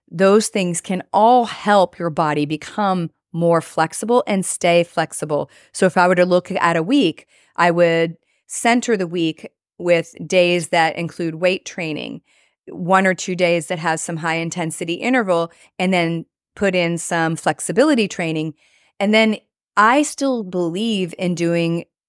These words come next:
your exercise, doing a zone two cardio at least once a week.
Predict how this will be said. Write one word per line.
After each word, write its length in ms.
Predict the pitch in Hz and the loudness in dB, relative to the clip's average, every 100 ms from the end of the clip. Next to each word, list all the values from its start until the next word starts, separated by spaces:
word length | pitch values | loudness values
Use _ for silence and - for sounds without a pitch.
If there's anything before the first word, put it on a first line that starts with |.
| _ _ _ _ _ - | _ _ _ _ _ -12
your 480 | 185 180 165 160 - | 0 2 4 2 2
exercise, 720 | 208 - 220 - 180 165 160 | 0 0 -4 0 2 2 0
doing 400 | 185 190 185 180 | -4 -4 -4 -6
a 260 | - 165 160 | -6 -4 -4
zone 400 | 151 190 208 208 | -2 0 0 -2
two 500 | - - 202 196 370 _ _ _ _ | -4 -8 -6 -4 -6 _ _ _ _
cardio 640 | - 180 175 196 240 330 370 | 0 0 2 2 2 2 0
at 120 | 233 | -2
least 300 | 208 214 - | 0 -2 -2
once 240 | 185 175 - | -2 -2 -2
a 60 | |
week. 320 | 151 143 - | -2 -4 -6